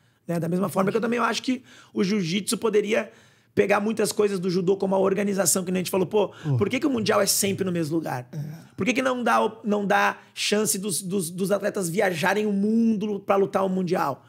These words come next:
Speaker 2: É.
Speaker 1: Um ano vai ser, pô, faz que nem no judô, cara. Os caras fazem uma eleição pra ver qual é o, o país que vai ser o sede do campeonato mundial.
Speaker 2: Então, acho que a grande diferença é que no judô, como você bem disse, existe uma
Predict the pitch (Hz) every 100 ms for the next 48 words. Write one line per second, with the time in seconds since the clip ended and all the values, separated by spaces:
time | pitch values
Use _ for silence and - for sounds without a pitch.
0 | _ - 160 202 220 226 233 226 214 196
1 | - 214 214 196 - - - 262 226 214
2 | 285 320 370 254 269 269 208 165 - -
3 | _ - 185 185 - 208 226 254 262 254
4 | - 247 233 233 226 226 240 - 254 226
5 | 185 226 220 226 233 220 247 - 214 226
6 | 208 226 220 220 233 233 208 214 202 -
7 | 254 220 - 202 190 247 226 202 202 208
8 | 202 196 202 143 143 131 208 - 160 156
9 | 143 123 - 123 120 185 147 131 208 -
10 | - 170 127 190 185 - 180 190 175 156